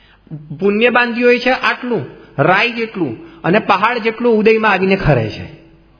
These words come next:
જ્ઞાની ધર્માત્માની આ પોઝિશન જોવામાં આવે છે. આ બધો સમ્યક્ત્વનો પ્રભાવ છે. સમ્યક્ત્વના કારણે એને શું થઈ જાય છે કે એની આખી દુનિયા જ બદલાઈ જાય છે.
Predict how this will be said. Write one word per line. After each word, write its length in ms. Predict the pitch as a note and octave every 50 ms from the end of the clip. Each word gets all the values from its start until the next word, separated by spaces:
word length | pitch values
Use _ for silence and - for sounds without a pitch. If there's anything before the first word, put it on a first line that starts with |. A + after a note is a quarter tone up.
| _ _ _ _ _ _ _ _ _ -
જ્ઞાની 380 | B2+ D3+ E3+ F3+ F3+ G3 A#3 A#3+
ધર્માત્માની 640 | G#3+ A3+ A#3 A3+ A#3 A#3 A#3 A#3+ B3 B3 B3+ B3 -
આ 140 | - A3 C4
પોઝિશન 480 | - - C#4+ C4+ C#4+ C#4 - C4+ C4 A#3+
જોવામાં 420 | G#3+ G3+ F#3 F3 E3 D3+ C#3+ C3
આવે 180 | A#2+ G#2+ G#2+ G#2+
છે. 160 | - - A2+ - - _ - - - - _ _
આ 160 | - D#3 F#3 G#3+
બધો 200 | A3 A3+ C#4 C4
સમ્યક્ત્વનો 640 | - - G#3+ G3+ G#3 B3 C4+ C4 - D#4+ D#4+ D#4+
પ્રભાવ 400 | D#4 D#4+ C4 A#3 F#3 E3 D3 C#3+ - - -
છે. 80 | B2+ G#2 F2+ F2 - _ _ _ _ _ _ _ _ _ -
સમ્યક્ત્વના 680 | - D3 C#3+ D#3 G3 A#3 - - B3+ C4 B3+ B3+ B3
કારણે 580 | B3 B3 A3+ G#3+ F#3+ E3 C#3+ C#3 C#3 D#3+ F#3+ G3+ - - - - -
એને 220 | E3 E3+ G#3+ B3+
શું 140 | - C#4+ C#4
થઈ 140 | - C4+ C4
જાય 160 | C4 B3+ -
છે 140 | - - F#3+
કે 180 | D#3+ - F#3 G#3+
એની 240 | F#3+ D3+ E3+ A3+
આખી 180 | B3 A3+ - C#4
દુનિયા 340 | G#3 F3 F3 F3 F#3 G3+ A#3
જ 80 | C4
બદલાઈ 360 | B3 C4 B3+ B3+ A#3+ A3 F#3 D3
જાય 200 | C3+ A#2+ A2+ G#2+
છે. 140 | - G#2+